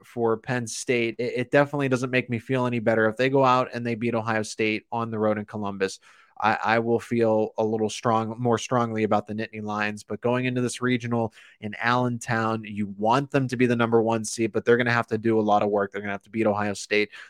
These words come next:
They're gonna have to beat Minnesota in the Big Ten tournament. And then whoever they get in the championship game, it really comes down to this Big Ten tournament if they want a higher seeding overall and if they wanna be the regional top seed as the sixteen go and battle for the Frozen Four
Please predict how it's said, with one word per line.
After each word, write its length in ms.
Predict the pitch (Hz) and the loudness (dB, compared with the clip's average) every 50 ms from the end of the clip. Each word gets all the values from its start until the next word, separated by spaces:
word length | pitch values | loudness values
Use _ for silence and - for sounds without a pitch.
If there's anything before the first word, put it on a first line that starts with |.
| _ | _
They're 100 | - 104 | -12 -10
gonna 140 | 101 98 95 | -10 -8 -10
have 160 | 95 101 - | -10 -12 -12
to 80 | _ 104 | _ -18
beat 340 | 92 90 107 104 110 - - | -10 _ -4 -2 -2 -4 -2
Minnesota 680 | 113 117 110 107 - - - - 120 117 113 113 113 | -2 -2 0 0 -2 -2 2 4 6 8 8 6 6
in 120 | 113 113 | 2 0
the 60 | 113 107 | -2 -2
Big 220 | 101 110 104 - | 0 -2 -2 -2
Ten 200 | - 104 101 104 | -8 -14 -14 -12
tournament. 420 | - 110 104 104 104 104 107 101 | -10 -10 -8 -8 -4 -4 -6 -6
And 80 | 104 107 | -4 -8
then 120 | 107 107 | -8 -6
whoever 280 | 107 104 110 120 127 147 | -2 0 2 2 4 4
they 120 | 147 143 | 2 2
get 140 | 139 143 123 | 2 0 -2
in 20 | 131 | -2
the 80 | 131 | -6
championship 680 | - - 127 123 131 - 139 120 107 - - 107 - | -6 -2 -2 -2 -2 -4 -6 -6 -6 -4 -6 -6 -6
game, 220 | - 101 101 101 104 | -4 -6 -4 -4 -2
it 80 | 98 | 0
really 240 | 117 127 135 147 143 | 2 4 4 4 2
comes 180 | 139 139 135 123 | 2 -2 -4 -2
down 160 | 127 127 127 | -2 -2 -2
to 80 | 127 120 | -2 -2
this 160 | 117 107 - | -4 -4 -2
Big 220 | - 127 123 120 | -2 -4 -4 -2
Ten 180 | - 120 113 113 | -6 -8 -10 -8
tournament 420 | - - 117 120 120 110 107 107 - | -8 -6 -6 -4 -4 -4 -6 -2 -2
if 160 | 117 113 - | -2 -2 0
they 120 | - 127 131 | 0 0 0
want 220 | 123 123 123 120 | 2 0 0 0
a 80 | 107 110 | 0 0
higher 360 | 104 107 101 107 104 104 104 | 0 2 2 2 4 2 0
seeding 420 | - - - 135 135 131 123 120 | -2 -4 -2 0 0 0 0 0
overall 640 | 120 120 110 104 104 107 135 165 165 131 110 110 - - - - _ _ _ _ - | 2 0 2 2 4 6 8 8 8 6 6 4 0 -6 -16 -20 _ _ _ _ -12
and 100 | 95 95 | -12 -12
if 100 | 92 - | -8 -6
they 100 | 98 101 | -6 -4
wanna 240 | 101 98 98 95 | -4 -4 -4 -6
be 420 | 90 - 104 104 98 95 92 92 - - - - | -6 -4 -2 -2 0 0 -2 -4 -6 -10 -10 -8
the 340 | 101 98 95 95 95 98 - | -6 -4 -2 -2 -2 -2 -2
regional 800 | - 98 98 107 120 135 131 123 127 117 104 95 90 90 92 - _ _ - _ _ _ _ | -2 -4 -4 -2 0 0 0 -2 -4 -4 -2 -2 0 -2 -2 -4 _ _ -20 _ _ _ _
top 360 | - - 123 113 107 104 - | 0 4 6 6 6 4 0
seed 560 | - - - - 107 95 92 90 92 95 101 - - _ - 117 - | -6 -10 -8 -6 -6 -4 -4 -4 -6 -6 -10 -16 -20 _ -20 -12 -6
as 420 | - 101 101 98 101 101 95 98 | -2 0 0 0 0 -2 -4 -6
the 180 | 104 104 104 101 | -8 -8 -8 -6
sixteen 760 | - - - 107 - - - - - 135 139 127 107 107 107 - - 113 110 | -8 -6 -8 -8 -8 -8 -10 -8 -6 -4 -4 -4 -4 -6 -8 -10 -14 -14 -2
go 340 | 107 110 101 101 101 104 107 | 0 2 4 4 4 2 2
and 180 | 101 98 101 98 | 0 -2 -2 0
battle 320 | 95 95 95 92 101 101 | 2 2 4 2 2 -2
for 340 | - _ 104 101 98 95 98 | -4 _ -2 0 0 0 0
the 100 | 101 98 | -2 -6
Frozen 440 | - - 98 98 95 95 101 98 101 | -4 0 0 0 0 -2 -6 -10 -8
Four 340 | - 160 165 139 - - | -4 -4 -4 -4 -4 -8